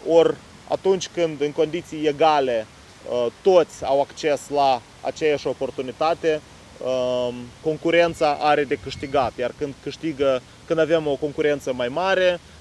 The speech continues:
um, avem cel mai bun preț pe care îl achită cumpărătorul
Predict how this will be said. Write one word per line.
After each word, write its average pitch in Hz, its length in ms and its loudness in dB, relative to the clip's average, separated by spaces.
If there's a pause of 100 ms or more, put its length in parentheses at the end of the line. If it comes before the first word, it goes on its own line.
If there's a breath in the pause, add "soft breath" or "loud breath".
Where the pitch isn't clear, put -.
(140)
um, 127 640 0 (280)
avem 147 520 0 (480)
cel 170 180 0
mai 156 200 2
bun 143 340 -2 (100)
preț 165 260 4
pe 147 120 -6
care 143 480 2
îl 143 320 2 (160)
achită 139 680 -2 (440)
cumpărătorul 175 840 0